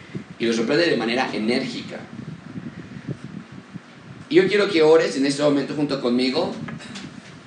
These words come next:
El versículo veintiuno dice: "¿Cómo no entendéis?". Yo quiero que ores y que le pidas al Señor: "Señor, ¿soy yo uno de ellos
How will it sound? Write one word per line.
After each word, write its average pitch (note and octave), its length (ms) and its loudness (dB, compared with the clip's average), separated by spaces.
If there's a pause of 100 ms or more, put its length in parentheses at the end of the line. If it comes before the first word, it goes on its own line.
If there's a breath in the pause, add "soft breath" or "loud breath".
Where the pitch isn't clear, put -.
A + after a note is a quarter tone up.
El C#3 180 2
versículo D#3+ 440 2
veintiuno D#3+ 480 2
dice: E3 500 0 (240)
"¿Cómo E3 180 2
no D#3+ 80 0
entendéis?". C#3+ 720 -2 (1000)
Yo E3 80 0
quiero G3+ 220 2
que - 100 -4
ores E3 380 0
y - 80 -10
que B2+ 40 -4
le B2+ 100 -2
pidas D#3 280 2
al C#3 80 -2
Señor: C#3+ 380 -4
"Señor, D#3+ 320 -2 (160)
¿soy D#3+ 180 -2
yo D#3+ 260 0
uno D#3+ 160 -4
de C#3 120 0
ellos E3 460 -6